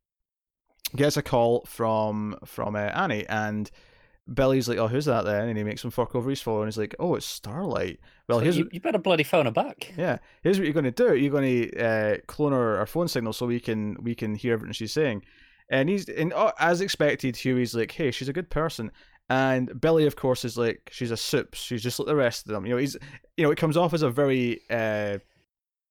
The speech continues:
Speaker 1: you know, very bigoted comment. It's like, no,
Speaker 2: Yeah.
Speaker 1: just because she has powers, she's one of them, and that's the end of it. There's no,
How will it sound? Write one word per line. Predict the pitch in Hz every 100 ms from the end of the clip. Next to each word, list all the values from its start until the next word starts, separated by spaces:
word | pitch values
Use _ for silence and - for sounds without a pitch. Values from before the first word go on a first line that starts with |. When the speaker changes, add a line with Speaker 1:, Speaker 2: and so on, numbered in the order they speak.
| _ _ _ - -
Speaker 1:
you | 147
know, |
very | 131 147
bigoted | 123 131 123 113 104
comment. | - 117 104 82 - -
It's | 123
like, | 127
no, | 147 117
Speaker 2:
Yeah. |
Speaker 1:
just | 104 156
because | - 147 139
she | 135
has | 123 127
powers, | - 123 104 101
she's | - 123 113
one | 117 110
of |
them, | 107 104 101
and | 104
that's | -
the | - 104
end | 104 98
of | 98
it. |
There's | 113 104
no, | 113 107